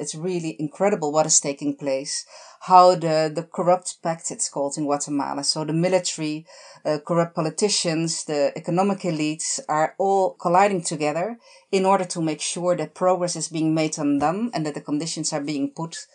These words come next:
for, uh, for progress not to happen again. So if you look at the justice system, we see that in the court system, in the Attorney General office,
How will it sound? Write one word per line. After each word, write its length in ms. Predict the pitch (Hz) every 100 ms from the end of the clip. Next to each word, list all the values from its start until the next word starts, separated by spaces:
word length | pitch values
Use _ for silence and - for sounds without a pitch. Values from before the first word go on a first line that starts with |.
| - _
for, 220 | - 185
uh, 340 | 170 147 151 151
for 180 | - 175
progress 460 | 165 165 160 160
not 160 | 160 160
to 80 | 156
happen 340 | 156 - 139
again. 460 | 131 147 135 87 165 - - - - -
So 160 | - 175
if 160 | 175
you 60 | 185
look 180 | 170 170
at 120 | -
the 60 | 151
justice 440 | 196 190 180 165
system, 480 | 165 160 - 151 156
we 80 | 165
see 380 | - 196 180
that 200 | 170 160 -
in 140 | 170 160
the 60 |
court 320 | 165 202 202
system, 640 | - 165 156 - 147 147 160 - - -
in 140 | 170
the 80 | 165
Attorney 340 | 165 175 170
General 500 | 160 185 208 170 151 160
office, 560 | 147 151 139 - -